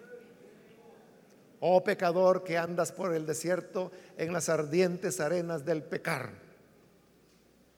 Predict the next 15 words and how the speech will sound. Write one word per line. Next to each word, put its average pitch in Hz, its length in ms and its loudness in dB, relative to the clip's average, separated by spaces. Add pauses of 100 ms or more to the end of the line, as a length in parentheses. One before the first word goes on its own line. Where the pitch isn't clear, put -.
(220)
Oye 180 440 0
la 156 100 2
voz 156 260 -2
que 160 140 -2
te 156 160 -6
dice, 165 380 -6
ven 165 440 0
y 156 140 -2
bebe, 143 680 -2
es 147 220 -4
Jesucristo 143 720 -6
quien 123 300 -6
te 120 100 -10
quiere 131 300 -2
perdonar". 120 600 -2